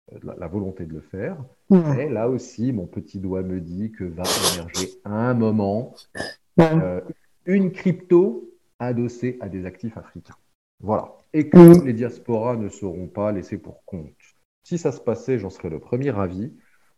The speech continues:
Speaker 1: Euh, et ça pourrait être très, très, très utile.
Speaker 2: Je te rejoins sur ça, et notamment le rôle, euh, des diasporas.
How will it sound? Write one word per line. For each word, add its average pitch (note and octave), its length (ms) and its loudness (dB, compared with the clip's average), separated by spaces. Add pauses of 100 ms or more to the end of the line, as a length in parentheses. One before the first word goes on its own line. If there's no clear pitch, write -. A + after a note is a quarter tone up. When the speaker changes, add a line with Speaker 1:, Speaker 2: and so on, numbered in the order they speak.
(200)
Speaker 1:
Euh, D#2+ 500 -10
et G#2+ 100 -8
ça - 140 -10
pourrait G#2+ 220 -4
être - 100 -10
très, E3+ 160 -8
très, - 160 -8
très A#2 240 -6
utile. G#2+ 400 -12 (1200)
Speaker 2:
Je E3 100 0
te D#3+ 180 -2
rejoins F3 420 0
sur F3 200 -12
ça, G3 400 -2
et D#3 80 -4
notamment E3+ 440 -6
le D#3+ 120 -4
rôle, D#3+ 240 -6
euh, D3 160 -4
des D3 120 -6
diasporas. D3 600 -8